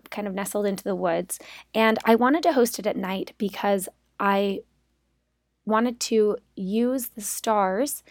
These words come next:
and the idea of wayfinding by the stars as an example of connection to ourself.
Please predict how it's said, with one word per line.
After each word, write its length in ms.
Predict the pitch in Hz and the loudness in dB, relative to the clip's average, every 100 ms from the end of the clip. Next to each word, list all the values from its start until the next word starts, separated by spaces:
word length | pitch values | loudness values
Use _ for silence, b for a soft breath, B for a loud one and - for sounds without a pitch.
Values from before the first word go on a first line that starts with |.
| B B - | B B -4
and 140 | 226 | -2
the 80 | 214 | 0
idea 280 | 208 214 208 | 0 2 2
of 260 | 214 190 | 2 0
wayfinding 640 | 190 214 233 - 208 196 190 | 2 2 0 -4 -4 -4 -2
by 160 | 190 | -2
the 100 | 190 | -2
stars 520 | 185 - 180 180 180 - - | -4 0 0 0 -2 -8 -4
as 420 | 196 190 190 190 - | 0 2 0 -4 -6
an 260 | 208 196 196 | -2 0 -2
example 640 | 190 - 190 180 - - - B B B - | -8 -8 -8 -4 -4 -4 -6 B B B 0
of 380 | 202 202 185 - - | 4 4 2 -4 -8
connection 420 | 220 208 - 214 | -6 -6 -4 -4
to 120 | - | 0
ourself. 520 | 185 - - - - | -2 0 -2 -2 -6